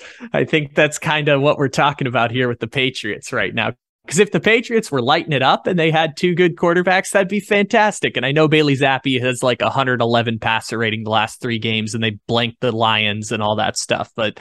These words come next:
they still have the twenty-second ranked offense in the N F L, despite Bailey Zappi putting up those ridiculous numbers, which tells you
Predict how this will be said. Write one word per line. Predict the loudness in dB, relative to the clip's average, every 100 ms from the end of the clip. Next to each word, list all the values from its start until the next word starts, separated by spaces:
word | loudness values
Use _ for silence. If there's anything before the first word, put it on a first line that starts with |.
| -2
they | 0
still | 0 2 2
have | 2 0
the | -2
twenty-second | -2 -2 0 -2 -4 -4
ranked | -4 -2 -2
offense | -2 -2 -8 -8
in | -8
the | -6
N | -4
F | -4 -2
L, | 0 0 0
despite | -2 -2 0 0 0
Bailey | -2 -2 -2
Zappi | -2 -2 -4 -8
putting | -8 -8 -6
up | -6
those | -2 -4 -4
ridiculous | -6 -6 -6 -8 -6
numbers, | -6 -6 -8 -12 -10
which | -10 -8
tells | -2 0 -2
you | -4 -4 -4